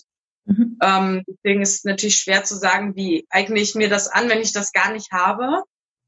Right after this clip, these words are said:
Speaker 1: Aber
Speaker 2: Ähm,
Speaker 1: das ist
Speaker 2: aber
Speaker 1: trotzdem auch ein wichtiger Punkt, einfach zu schauen, liegt's in meiner Persönlichkeit? Denn klar, wenn ich
Speaker 2: Ja.
Speaker 1: jetzt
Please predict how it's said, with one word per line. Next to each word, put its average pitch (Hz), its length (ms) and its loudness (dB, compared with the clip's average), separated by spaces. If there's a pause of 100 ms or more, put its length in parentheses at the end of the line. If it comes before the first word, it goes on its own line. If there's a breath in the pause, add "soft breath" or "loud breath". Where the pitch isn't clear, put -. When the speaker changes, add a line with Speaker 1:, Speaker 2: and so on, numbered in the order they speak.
(300)
Speaker 1:
Aber 196 240 2
Speaker 2:
Ähm, 226 80 2
Speaker 1:
das - 80 -6
ist - 80 -16
Speaker 2:
aber 202 180 2
Speaker 1:
trotzdem 226 160 2
auch 196 80 0
ein 214 140 6
wichtiger 202 340 -6
Punkt, 233 300 2
einfach 196 200 0
zu 196 120 -4
schauen, 190 220 4
liegt's 202 200 2
in 196 60 4
meiner 185 180 6
Persönlichkeit? 185 800 2
Denn 175 260 2
klar, 202 340 2
wenn 185 100 6
ich 185 80 4
Speaker 2:
Ja. 190 100 2
Speaker 1:
jetzt - 100 2